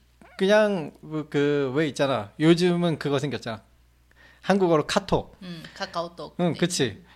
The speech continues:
Speaker 1: 이 메시지만 받으면 되기 때문에 거의 전화번호는 없-, 없앴고 그냥 인터넷만 되도록. 그러면 카톡은 알아들으니까. 그럼 사장님들이 일이 있을 때,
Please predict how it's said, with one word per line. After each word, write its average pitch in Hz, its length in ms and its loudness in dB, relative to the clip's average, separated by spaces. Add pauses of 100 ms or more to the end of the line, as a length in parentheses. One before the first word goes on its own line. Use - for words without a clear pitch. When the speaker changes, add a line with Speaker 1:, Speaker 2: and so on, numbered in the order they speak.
Speaker 1:
이 208 120 0
메시지만 226 760 4
받으면 202 360 4
되기 156 180 0
때문에 175 320 2
거의 180 220 6
전화번호는 185 600 4
없-, - 260 -4
없앴고 135 920 0
그냥 185 220 2
인터넷만 170 580 4
되도록. 113 400 -2
그러면 226 220 0
카톡은 220 400 -2
알아들으니까. 131 720 -2
그럼 202 220 -6
사장님들이 196 880 0
일이 180 300 -2
있을 147 220 -8
때, 151 460 0